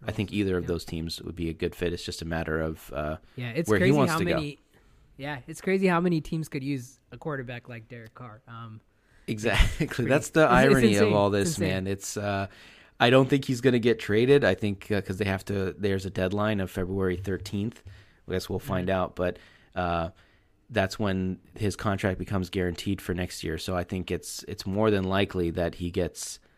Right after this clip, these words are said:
Speaker 1: uh, released and is able to sign somewhere, 'cause he also has a no trade clause. So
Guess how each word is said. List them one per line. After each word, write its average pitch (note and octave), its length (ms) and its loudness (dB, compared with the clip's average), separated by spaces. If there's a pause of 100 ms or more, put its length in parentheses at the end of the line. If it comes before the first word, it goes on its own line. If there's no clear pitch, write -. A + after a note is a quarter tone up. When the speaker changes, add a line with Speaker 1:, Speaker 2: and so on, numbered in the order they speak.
(460)
Speaker 1:
uh, F2 240 -6
released F#2+ 640 -2
and F#2 120 -6
is E2+ 140 -4
able F2+ 220 0
to F2 40 0
sign F#2 360 -2
somewhere, F2+ 260 -4
'cause F2 140 -8
he F#2 120 -2
also F2+ 220 0
has E2+ 140 -4
a E2+ 40 -6
no E2+ 160 -4
trade F#2+ 300 0
clause. F2 340 -6
So G#2+ 220 0